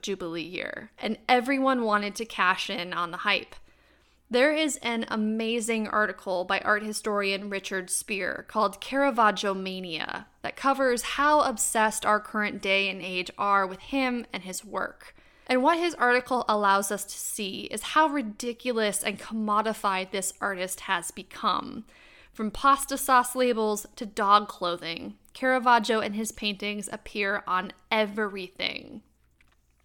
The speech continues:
Personally, I think it's only a matter of time before his life becomes a miniseries on H B O or another network.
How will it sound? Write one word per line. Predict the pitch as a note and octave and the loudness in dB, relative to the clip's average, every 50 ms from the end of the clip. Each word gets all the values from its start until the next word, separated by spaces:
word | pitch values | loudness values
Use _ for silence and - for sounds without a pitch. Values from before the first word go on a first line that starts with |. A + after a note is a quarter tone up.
| _ _ - | _ _ -8
Personally, | - C4 B3 A3+ - - A#3+ B3+ C4+ C#4 D4 D#4 D4+ | -4 -2 -2 -2 -2 -2 0 2 2 2 2 2 2
I | - B3 | 0 0
think | A3 - C4+ B3+ B3+ | 0 0 -2 0 0
it's | C4 C4 - | -2 -4 -2
only | - C#4+ D#4 E4 E4 E4 D#4+ | 0 2 2 2 4 4 4
a | C4 C#4 | 4 4
matter | B3+ B3+ B3 B3 A#3+ A#3+ | 6 6 6 6 6 4
of | A#3 A3+ A3+ | 0 0 -4
time | - - - A3+ A3 A3 A3 G#3+ | -6 -4 0 2 2 2 2 0
before | G#3+ G#3 - A3+ A3 A3 | -2 -4 -2 0 0 0
his | G3+ G#3 A#3+ A3 - G#3+ | 0 -2 -4 -4 -4 -4
life | G#3 G#3 G#3 G#3 G#3 - - | -2 -2 -2 -2 -4 -8 -8
becomes | - A3+ - - A#3+ A3 G#3 - | -10 -10 -8 -6 -4 -4 -4 -4
a | - B3 A#3 | -4 -4 -2
miniseries | A#3 A#3+ B3 C4+ C4+ C4+ C4+ C4 - - A#3+ A3+ A3 A3 G#3+ G#3+ - | -2 0 0 2 2 2 2 0 -2 -2 0 0 0 0 0 0 -2
on | G3+ G#3 - | -2 -4 -4
H | - G#3 G3 - - - | -4 -6 -6 -6 -6 -6
B | G#3+ G3+ G3 | -4 -4 -4
O | F#3+ F#3+ F#3+ F#3+ F#3+ F3+ G3+ | -2 -2 -2 -4 -4 -6 -6
or | G3+ G3+ G3 | -6 -6 -6
another | G3 F#3+ F3+ F3+ F3+ F3+ | -6 -8 -10 -8 -8 -8
network. | F#3 F#3 F3 - - - - - - - - - | -6 -6 -6 -6 -4 -4 -6 -6 -6 -10 -14 -20